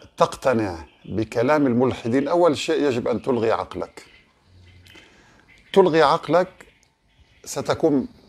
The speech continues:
مسرورا معهم. <laughs> أما إذا شغلت عقلك لن تقتنع.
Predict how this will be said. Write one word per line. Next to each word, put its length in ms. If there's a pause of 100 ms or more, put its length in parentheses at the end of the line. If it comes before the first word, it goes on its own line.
(200)
مسرورا 440
معهم. 520 (540)
<laughs> 600
أما 180
إذا 160
شغلت 440
عقلك 380
لن 120
تقتنع. 480